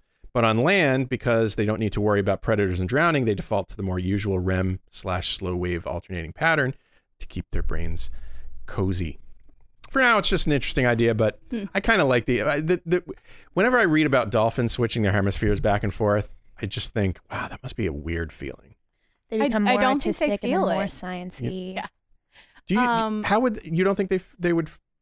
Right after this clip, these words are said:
Speaker 1: feel it? What, what, if humans did that,
Speaker 2: Oh.
Speaker 1: let's speculate. If humans
Speaker 2: Just
Speaker 1: could
Speaker 2: finished
Speaker 1: do
Speaker 2: that.
Speaker 1: that, if hu-, if humans could do that,
Speaker 2: <laughs>
Speaker 1: what, what would change? Like, just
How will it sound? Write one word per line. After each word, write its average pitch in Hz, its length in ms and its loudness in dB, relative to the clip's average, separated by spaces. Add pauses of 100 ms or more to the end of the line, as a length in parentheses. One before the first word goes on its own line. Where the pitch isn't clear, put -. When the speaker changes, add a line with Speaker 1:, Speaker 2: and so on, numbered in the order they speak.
(240)
Speaker 1:
feel - 760 -2
it? 185 80 -4
What, 175 160 2
what, 202 180 2
if 185 120 0
humans 233 440 2
did 110 160 0
that, 92 300 2 (600)
Speaker 2:
Oh. 196 160 -4
Speaker 1:
let's 196 160 2
speculate. 113 440 2
If 95 80 -2 (100)
humans 240 180 4
Speaker 2:
Just - 200 2
Speaker 1:
could 190 80 4 (100)
Speaker 2:
finished - 60 0
Speaker 1:
do 123 140 4
Speaker 2:
that. 101 300 2 (340)
Speaker 1:
that, - 360 0 (760)
if 160 140 2
hu-, 190 220 2
if 180 160 2
humans 247 280 4
could 175 100 0
do 160 100 2
that, 143 200 4
Speaker 2:
<laughs> 131 40 2
Speaker 1:
what, 135 460 2 (1300)
what 156 240 2
would 147 300 0
change? 90 600 0
Like, 123 160 4
just 208 200 2